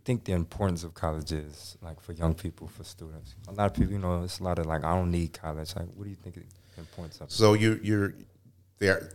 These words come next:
Speaker 2: everybody doesn't need college. The importance of college is that if you,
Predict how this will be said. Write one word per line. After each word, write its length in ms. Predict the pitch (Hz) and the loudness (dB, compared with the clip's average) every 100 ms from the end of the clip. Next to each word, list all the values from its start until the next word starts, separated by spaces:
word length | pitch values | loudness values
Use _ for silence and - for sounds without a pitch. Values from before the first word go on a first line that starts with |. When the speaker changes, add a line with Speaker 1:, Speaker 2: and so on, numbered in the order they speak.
| - | -6
Speaker 2:
everybody 380 | 98 113 117 123 | 0 6 8 10
doesn't 240 | 123 127 139 | 8 6 6
need 200 | 120 113 | 4 4
college. 420 | 110 95 78 - - _ _ _ - - _ _ | 4 4 -2 -8 -18 _ _ _ -20 -20 _ _
The 100 | 107 | 0
importance 520 | 90 - 139 151 107 | 0 4 6 4 2
of 140 | 104 - | -4 2
college 420 | 107 101 98 95 | 6 6 4 0
is 260 | - 98 87 | 0 0 2
that 280 | 95 90 - | 2 2 -2
if 220 | 90 - | -6 -4
you, 260 | 90 87 | -6 -6